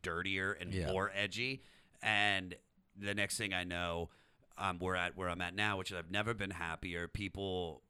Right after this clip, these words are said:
Speaker 1: are seeing me on stage being, like, blown away by the change that I've made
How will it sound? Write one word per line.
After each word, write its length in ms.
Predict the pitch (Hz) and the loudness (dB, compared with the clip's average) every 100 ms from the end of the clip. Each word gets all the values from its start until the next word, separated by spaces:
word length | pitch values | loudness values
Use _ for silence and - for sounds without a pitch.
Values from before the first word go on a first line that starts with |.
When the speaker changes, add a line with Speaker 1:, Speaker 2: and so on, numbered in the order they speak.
| _ | _
Speaker 1:
are 260 | 92 90 85 | -2 -2 0
seeing 440 | - - 107 107 | 0 2 2 2
me 140 | 101 98 | 0 0
on 120 | 95 | 0
stage 540 | - 95 90 92 87 | -4 -4 -4 -4 -6
being, 320 | - 95 90 | -4 -4 -4
like, 260 | 87 80 78 | -6 -8 -8
blown 320 | 95 98 107 | -2 2 2
away 480 | 110 95 92 92 92 | 2 0 2 2 -2
by 220 | 87 87 | -2 -4
the 100 | 82 | -4
change 540 | - - 101 101 104 92 | 0 2 4 4 2 0
that 160 | 98 | -2
I've 220 | 90 87 | -2 -4
made 500 | 87 90 92 90 92 | -4 -4 -2 -2 -2